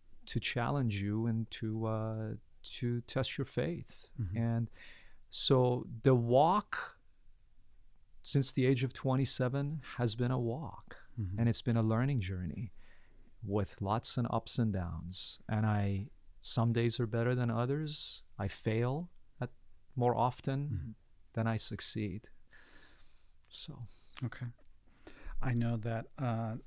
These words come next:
Speaker 2: there were probably some struggles you had with certain concepts of Christianity, like the death of Christ and, and, uh, his blood washes away all my sins, those things. Were those,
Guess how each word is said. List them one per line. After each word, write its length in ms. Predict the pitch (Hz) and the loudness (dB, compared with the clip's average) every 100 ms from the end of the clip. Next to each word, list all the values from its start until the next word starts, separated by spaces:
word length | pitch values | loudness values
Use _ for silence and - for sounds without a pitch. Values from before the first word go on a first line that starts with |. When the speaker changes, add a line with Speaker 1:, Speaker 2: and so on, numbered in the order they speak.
| - - - - - 147 | -18 -14 -2 4 6 6
Speaker 2:
there 100 | 135 | 6
were 80 | 120 | 4
probably 280 | 135 123 | 2 2
some 180 | 110 123 | 0 0
struggles 440 | 107 135 120 117 104 | -2 -2 -2 -2 -2
you 120 | 110 | -2
had 260 | 107 104 | -2 -4
with 100 | 104 | -4
certain 260 | - 131 110 | -6 -6 -6
concepts 500 | - 107 107 120 - | -4 -6 -4 -6 -6
of 80 | - | -12
Christianity, 480 | - - 113 107 104 | -10 -6 -4 -2 -4
like 180 | 101 - | -6 -8
the 80 | 113 | -8
death 320 | 104 110 104 | -4 -6 -6
of 120 | 117 - | -10 -6
Christ 560 | 113 104 101 101 - | -4 -4 -4 -6 -6
and, 280 | 107 101 98 - - - - - - | -4 -4 -6 -10 -20 -20 -20 -20 -10
and, 380 | 113 104 101 104 | -6 -4 -4 -4
uh, 220 | 104 104 101 113 | -6 -6 -8 -12
his 140 | - | -12
blood 220 | - 110 | -6 -6
washes 460 | 107 107 101 - 107 | -4 -4 -4 -6 -6
away 220 | 107 104 - | -4 -6 -6
all 220 | 107 104 | -4 -2
my 180 | 101 107 | -2 -4
sins, 580 | - 117 104 104 101 - | -4 -2 -2 -2 -4 -8
those 280 | 123 107 - | -6 -6 -6
things. 300 | 113 104 - | -4 -4 -2
Were 60 | 113 | -2
those, 340 | 113 120 117 | 0 0 -4